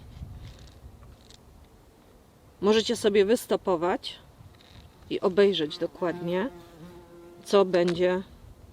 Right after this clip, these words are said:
robione. Miejmy nadzieję. Teraz wam pokażę całe.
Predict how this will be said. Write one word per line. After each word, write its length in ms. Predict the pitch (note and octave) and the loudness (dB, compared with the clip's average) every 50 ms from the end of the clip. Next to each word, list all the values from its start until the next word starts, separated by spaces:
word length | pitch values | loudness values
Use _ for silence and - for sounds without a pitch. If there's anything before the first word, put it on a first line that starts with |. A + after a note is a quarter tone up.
| - - - | -20 -10 -2
robione. 680 | F3+ F#3+ F#3 F3 F3+ E3+ E3+ E3+ F3 F#3 G3 A#3+ D4+ - - - - - - - - - - - - - - - | 2 2 4 4 4 2 2 2 2 2 2 0 -2 -4 -10 -20 -20 -20 -20 -20 -20 -20 -20 -20 -20 -16 -6 0
Miejmy 320 | F3 F3+ F3+ F3+ F3+ F3 | 2 4 4 4 2 0
nadzieję. 600 | F3 E3+ E3+ E3 E3 E3+ F3 F3 F#3 G#3 A#3+ D4+ - - - - - - - - - - | 0 -2 -2 -4 -2 -2 -2 -2 -2 -2 -4 -4 -6 -10 -18 -20 -18 -18 -18 -18 -14 -8
Teraz 200 | - D#3+ E3+ D#3+ | -6 -4 -4 -2
wam 180 | E3+ F3+ F3+ F3 | -2 -2 -2 -2
pokażę 360 | - E3+ - F3+ E3+ E3+ E3 | -4 -6 -8 -8 -6 -8 -8
całe. 560 | - - - E3+ E3+ E3 E3 F3 G3 B3 E4 | -10 -8 -8 -6 -6 -4 -4 -2 -2 -2 -4